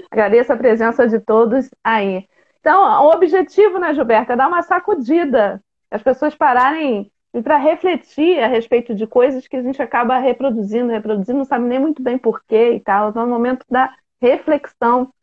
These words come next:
E pra gente respeitar, sim, os povos indígenas, eles são brasileiros, né? Todos nós somos brasileiros. Parece que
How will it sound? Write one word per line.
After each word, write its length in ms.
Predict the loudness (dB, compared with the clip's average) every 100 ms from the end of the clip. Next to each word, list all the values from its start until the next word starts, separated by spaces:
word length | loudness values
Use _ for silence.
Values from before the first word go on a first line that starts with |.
| _ _ _
E 80 | -2
pra 240 | 0 2
gente 340 | 2 2 0 2
respeitar, 760 | 2 0 -2 -2 0 0 -2 -4
sim, 240 | -4 -4
os 120 | -6
povos 440 | -2 0 2 0 -2
indígenas, 520 | -2 -2 -2 -2 -2
eles 200 | -2 -2
são 180 | -2 -2
brasileiros, 800 | -2 -4 -2 0 2 2 -2 -6 _ _ _ _
né? 160 | -8 -2
Todos 320 | 0 2 2
nós 240 | 2 0
somos 360 | 0 0 2 0
brasileiros. 520 | 0 0 2 2 0
Parece 380 | 0 0 0 -4
que 260 | -4 -4